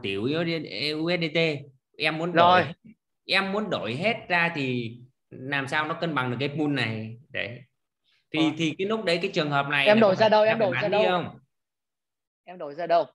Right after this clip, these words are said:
Speaker 2: Không,
Speaker 1: Thì
Speaker 2: chỗ
Speaker 1: nhà
Speaker 2: này là hai trăm nhân, nhưng mà nó sẽ cân bằng rồi. Ok, trong trường hợp này nó sẽ cân bằng quỹ Central Bank là một trăm triệu nia và một trăm triệu U S D T. Rồi, sau khi đó thì em sẽ giữ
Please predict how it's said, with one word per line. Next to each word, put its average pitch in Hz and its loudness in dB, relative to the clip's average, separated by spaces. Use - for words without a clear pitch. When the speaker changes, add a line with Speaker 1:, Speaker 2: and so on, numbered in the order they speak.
Speaker 2:
Không, 220 2
Speaker 1:
Thì 127 -8
Speaker 2:
chỗ 233 2
Speaker 1:
nhà 226 2
Speaker 2:
này 196 2
là 196 4
hai 220 0
trăm 233 -2
nhân, 226 0
nhưng 226 -2
mà 208 -2
nó 214 -2
sẽ 262 -8
cân 226 -4
bằng 196 0
rồi. 185 2
Ok, 185 -10
trong 220 -6
trường 196 -4
hợp 170 0
này 165 -2
nó 196 -8
sẽ 208 -16
cân 208 -4
bằng 160 2
quỹ 233 -6
Central 196 2
Bank 175 6
là 170 2
một 160 0
trăm 170 0
triệu 180 -6
nia 175 0
và 156 -4
một 147 -6
trăm 170 0
triệu 185 -2
U 175 0
S 190 6
D 185 6
T. 180 6
Rồi, 190 6
sau 214 2
khi 233 -6
đó 202 6
thì 220 -4
em 202 0
sẽ 226 -6
giữ 302 -8